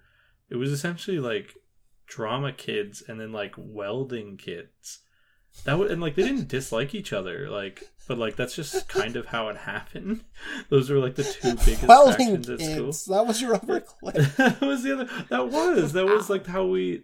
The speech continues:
Speaker 1: 'cause, like, essentially, like, that was the only way that, like, that we were, like, segregated at all.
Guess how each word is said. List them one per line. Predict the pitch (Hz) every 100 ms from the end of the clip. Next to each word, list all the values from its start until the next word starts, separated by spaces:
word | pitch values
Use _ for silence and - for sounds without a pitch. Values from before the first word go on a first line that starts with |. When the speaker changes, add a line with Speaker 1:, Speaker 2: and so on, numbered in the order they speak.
| -
Speaker 1:
'cause, | 190 180
like, | 175 156 - - -
essentially, | 160 156 202 220 214 156
like, | 127 120 117
that | 139 143
was | 139
the | 139
only | 135 139 135
way | 120 123 135 123 - -
that, | 113
like, | 107 104 - -
that | 113
we | 113
were, | 120 117
like, | 110 101 - _
segregated | - - 123 131 120 120 123 120
at | 104
all. | 101 143 175 - -